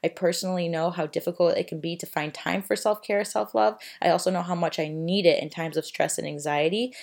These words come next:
And a quick tip for you before we go is if you feel like you don't have time, wake up thirty minutes earlier or stay up thirty minutes later.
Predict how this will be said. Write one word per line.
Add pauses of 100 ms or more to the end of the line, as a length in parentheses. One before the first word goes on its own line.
(120)
And
a
quick
tip
for
you
before
we
go (200)
is
if
you
feel
like
you
don't
have
time, (140)
wake
up
thirty
minutes
earlier
or
stay
up
thirty
minutes
later.